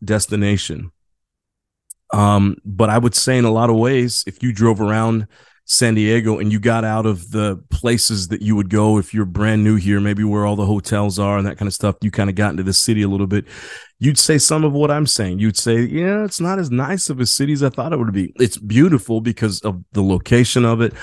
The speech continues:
I think the people here are good people here. Um, but we've got our areas that aren't necessarily great here, and we've got a lot of areas like that in San Diego County and in San Diego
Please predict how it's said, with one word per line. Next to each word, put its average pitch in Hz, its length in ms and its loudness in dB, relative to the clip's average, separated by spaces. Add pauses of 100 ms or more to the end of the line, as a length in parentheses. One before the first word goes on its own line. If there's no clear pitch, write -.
(300)
I 107 80 0
think 107 220 0
the - 80 -8
people 131 380 2
here 113 440 4
are 104 180 -2
good 101 240 -2
people 107 340 0
here. 98 380 0 (460)
Um, 98 480 -2
but 113 220 2
we've 127 200 6
got 139 220 4
our 147 140 4
areas 139 500 0
that 107 120 0
aren't 120 260 -2
necessarily 127 600 0
great 113 460 0
here, 113 140 -2
and 117 180 -2
we've 131 120 0
got 135 120 4
a 117 60 2
lot 123 200 0
of 131 100 0
areas 101 260 0
like 95 160 -6
that 104 180 -2
in 98 140 -2
San 104 220 0
Diego 98 180 0
County 101 420 -2
and 98 120 -2
in 98 100 -4
San 104 240 -2
Diego 101 300 -2